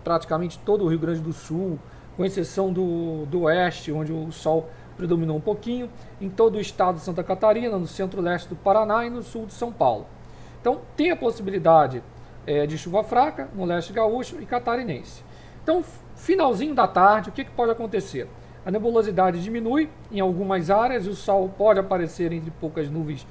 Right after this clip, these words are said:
no norte do Rio Grande do Sul, no meio oeste de Santa Catarina, no sul e sudoeste do Paraná. Instabilidades se desenvolvem de forma muito isolada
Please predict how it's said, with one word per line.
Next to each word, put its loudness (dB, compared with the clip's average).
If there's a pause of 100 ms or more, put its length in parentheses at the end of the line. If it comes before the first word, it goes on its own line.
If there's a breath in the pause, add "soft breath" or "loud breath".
(260 loud breath)
no -4
norte 0
do -14
Rio -8
Grande -4
do -8
Sul, -4
no -2
meio 0
oeste 2
de -12
Santa -8
Catarina, 0 (320 loud breath)
no -2
sul -8
e -6
sudoeste 2
do -8
Paraná. 2 (480 loud breath)
Instabilidades 2
se -10
desenvolvem 0
de -4
forma -2
muito -2
isolada 4